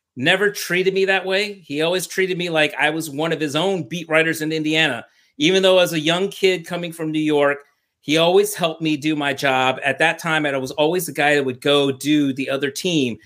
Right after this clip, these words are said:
Frank Isola covered the Knicks. I was the guy that would cover the other team and spend all the time on the road until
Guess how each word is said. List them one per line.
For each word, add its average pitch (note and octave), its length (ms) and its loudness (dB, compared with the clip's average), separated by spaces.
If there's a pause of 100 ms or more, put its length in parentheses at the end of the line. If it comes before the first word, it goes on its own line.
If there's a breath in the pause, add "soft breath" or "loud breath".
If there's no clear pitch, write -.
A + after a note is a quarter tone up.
(200 soft breath)
Frank D#3 220 2
Isola F3 640 2
covered E3 280 0
the D3+ 80 0
Knicks. F3+ 400 0 (280 loud breath)
I D#3+ 140 2
was F3+ 120 0
the D#3+ 60 -6
guy D#3 180 2
that D3 120 0
would C#3 140 -6
cover D#3 260 -2
the C3+ 160 -6
other D3 180 0
team C#3+ 420 0
and B2+ 120 -6
spend D3 320 0
all C#3+ 240 -2
the D3 80 -4
time C#3 300 -2
on C3+ 60 -2
the C3 80 0
road C3+ 300 4
until B2 460 -2